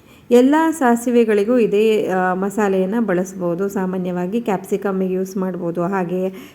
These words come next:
ಸೌತೆಕಾಯಿಗೆ ಯೂಸ್ ಮಾಡ್ಬೋದು, ಸೀಮೆ ಸೌತೆಕಾಯಿಗೆ ಯೂಸ್ ಮಾಡ್ಬೋದು. ಎಲ್ಲದಕ್ಕೂ ಒಂದೇ ಮಸಾಲೆ ಬರುತ್ತೆ. ಇದಾದ್ಮೇಲೆ ನಾನಿಲ್ಲಿ ದಾಳಿಂಬೆ ಹಣ್ಣನ್ನ ಕಟ್, ಆ, ಕಟ್ ಮಾಡಿ ಕೊಟ್ಟೆ ನನ್ನ ಮಗಳಿಗೆ, "ಬಿಡಿಸ್ಕೊಡು" ಅಂಥೇಳಿ. ಅವಳು ಬಿಡಿಸ್ಕೊಡ್ತಾ ಇದ್ದಾಳೆ. ಅಷ್ಟರಲ್ಲಿ ನಾನಿಲ್ಲಿ,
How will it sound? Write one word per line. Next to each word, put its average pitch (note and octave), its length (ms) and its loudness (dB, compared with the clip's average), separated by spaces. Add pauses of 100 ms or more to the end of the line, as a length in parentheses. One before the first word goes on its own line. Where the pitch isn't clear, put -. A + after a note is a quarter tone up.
(140)
ಸೌತೆಕಾಯಿಗೆ A3+ 680 2
ಯೂಸ್ F#3+ 280 -2
ಮಾಡ್ಬೋದು, F#3+ 420 -2
ಸೀಮೆ A#3 300 2
ಸೌತೆಕಾಯಿಗೆ F#3 720 -2
ಯೂಸ್ F#3 300 -2
ಮಾಡ್ಬೋದು. F#3 300 -2
ಎಲ್ಲದಕ್ಕೂ A#3 460 0
ಒಂದೇ G#3+ 380 0
ಮಸಾಲೆ G#3 460 -2
ಬರುತ್ತೆ. F#3+ 760 -6 (220)
ಇದಾದ್ಮೇಲೆ B3+ 540 4
ನಾನಿಲ್ಲಿ G3+ 460 0
ದಾಳಿಂಬೆ F#3+ 340 0
ಹಣ್ಣನ್ನ G3 300 -2
ಕಟ್, F#3+ 400 -6
ಆ, G3 260 -4
ಕಟ್ G3 300 -6
ಮಾಡಿ G3+ 280 0
ಕೊಟ್ಟೆ G3 540 -2
ನನ್ನ G3 260 2
ಮಗಳಿಗೆ, F#3 300 -2
"ಬಿಡಿಸ್ಕೊಡು" F#3 560 -4
ಅಂಥೇಳಿ. F3 380 -2
ಅವಳು F#3 160 -2
ಬಿಡಿಸ್ಕೊಡ್ತಾ F#3+ 580 -6
ಇದ್ದಾಳೆ. F#3 220 -2
ಅಷ್ಟರಲ್ಲಿ A#3+ 480 -2
ನಾನಿಲ್ಲಿ, G3 560 -4